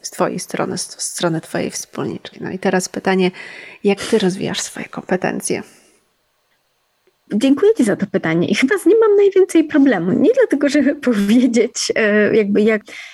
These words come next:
Speaker 2: jak wspieram, ale tak naprawdę zastanawiałam się, co jest najbardziej kluczowe, bo ja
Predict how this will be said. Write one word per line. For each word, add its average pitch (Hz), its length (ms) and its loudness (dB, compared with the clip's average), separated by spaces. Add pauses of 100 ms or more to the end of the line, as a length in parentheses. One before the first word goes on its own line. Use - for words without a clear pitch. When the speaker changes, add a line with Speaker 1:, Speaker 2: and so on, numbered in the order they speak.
(120)
Speaker 2:
jak 226 180 -2
wspieram, 320 520 -2
ale 233 160 -2
tak 262 180 -10
naprawdę 262 560 -2
zastanawiałam 247 580 -2
się, 262 140 -8
co 302 140 -6
jest 285 200 -2
najbardziej 233 600 -2
kluczowe, 180 580 -12
bo 208 160 -6
ja 226 340 -2